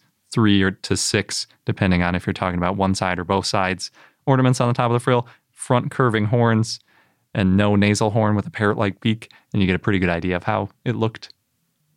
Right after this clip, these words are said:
The find is really good, in my opinion, because it also includes, in addition to partial bits of the skull, quite a bit of the body of Menophoceratops. So the head has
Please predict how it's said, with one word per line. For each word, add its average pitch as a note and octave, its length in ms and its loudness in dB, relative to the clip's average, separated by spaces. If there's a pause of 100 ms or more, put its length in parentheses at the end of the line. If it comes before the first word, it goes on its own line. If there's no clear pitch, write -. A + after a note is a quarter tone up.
(400)
The A#2+ 100 2
find D3 520 2
is A2+ 400 -2 (100)
really B2+ 380 2
good, G#2+ 480 2
in A2 160 2
my G2+ 160 2
opinion, F#2 380 2
because G2 420 0
it A2+ 140 -2
also B2 400 0
includes, G2+ 720 -2
in G2+ 120 -2
addition G#2 380 0
to F#2+ 140 -2 (220)
partial G#2 480 0
bits G2+ 400 -4
of F#2+ 100 -2
the F2 100 -4
skull, G#2+ 500 0 (320)
quite F3+ 220 0
a F3 60 2
bit C#3+ 140 0
of G#2+ 100 0
the F#2 80 0
body G#2+ 680 -2 (380)
of F2+ 400 -4 (280)
Menophoceratops. G#2 960 -2 (420)
So - 160 -2
the G2 120 0
head D#3 460 0 (240)
has G2 440 0